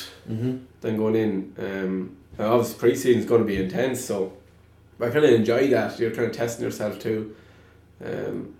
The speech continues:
Speaker 2: so <laughs> yeah, I, I don't see the, the commitment levels that people would talk about saying, "Oh, it's a massive commitment and that," but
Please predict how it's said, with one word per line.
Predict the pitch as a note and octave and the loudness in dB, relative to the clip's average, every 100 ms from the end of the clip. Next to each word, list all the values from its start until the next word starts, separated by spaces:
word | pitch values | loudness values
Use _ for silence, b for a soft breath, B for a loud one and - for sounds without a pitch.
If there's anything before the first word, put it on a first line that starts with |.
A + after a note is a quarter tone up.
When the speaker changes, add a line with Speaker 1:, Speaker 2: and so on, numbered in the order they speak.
| - | -20
Speaker 2:
so | - A#2 | 0 0
<laughs> | A#2 | 2
yeah, | D3+ C3+ A#2 A2+ | 0 4 4 4
I, | B2+ B2 - - - b b b b | 4 2 0 -8 -20 b b b b
I | - | 2
don't | D3+ C#3 | 4 4
see | A#2+ C3+ | 2 2
the, | A#2+ G#2+ | 2 2
the | G2 G2+ - | 2 -4 -8
commitment | A#2+ A2+ G#2 G2+ | -4 -4 -2 -4
levels | G#2 G2 G2 F2+ | -4 -4 -6 -4
that | F#2+ - - - - - _ _ _ - | -6 -8 -18 -20 -20 -20 _ _ _ -6
people | A2+ - G2+ | -4 -2 -4
would | G2+ F#2+ | -4 -4
talk | A2+ G#2+ G#2 | -4 -4 -4
about | G#2+ F#2+ F#2+ | -6 -6 -6
saying, | G2+ G2 G2 F#2+ | -4 -4 -2 -6
"Oh, | G2 G2+ | -8 -10
it's | - | -10
a | |
massive | G2+ G2+ F#2 F#2 | -10 -10 -12 -10
commitment | G#2+ G#2+ F#2+ | -10 -8 -8
and | G2 | -8
that," | G2+ G#2 | -10 -10
but | - | -12